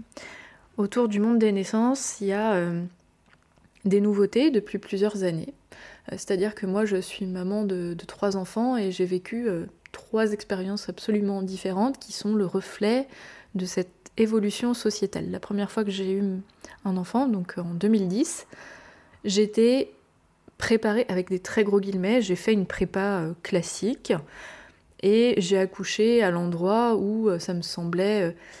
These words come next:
en fait, j'ai pas trop eu le choix parce que j'étais dans une grossesse dite à risque et je me suis pas trop posé de questions. En fait, j'ai, j'ai fait,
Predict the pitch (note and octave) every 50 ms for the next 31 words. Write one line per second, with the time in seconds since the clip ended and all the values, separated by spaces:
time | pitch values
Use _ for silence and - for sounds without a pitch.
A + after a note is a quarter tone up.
0 | - - - - - F#3 G#3+ G3+ G3 F#3+ - G3 F#3+ - - G3 G3 F#3 - -
1 | G#3+ G#3 G#3 - E3 D#3+ - - - F#3+ G3 F#3+ F3+ E3+ D#3 - - F3+ F3+ E3
2 | - D3 - - - - _ _ _ - F3+ E3+ D#3+ E3 F3 E3 E3+ E3+ E3 -
3 | F#3+ F3+ E3+ F3 F3 - - - F3 F3 F3+ G3+ G#3+ A#3 B3+ C4+ - - - E3+
4 | - - - - - - - - - - _ - - F#3+ G#3+ A#3 A#3 G#3+ F#3+ F3+
5 | - F#3+ F#3 - - - G3 F#3 - - B3+ A#3+ A#3 - G#3 F#3+ G3+ G#3 G#3 -
6 | G3+ F#3 - - F3 - - - - G#3 G#3 - F3+ D#3+ D3 - - E3+ E3+ -
7 | - - G#3 G#3+ G3 F3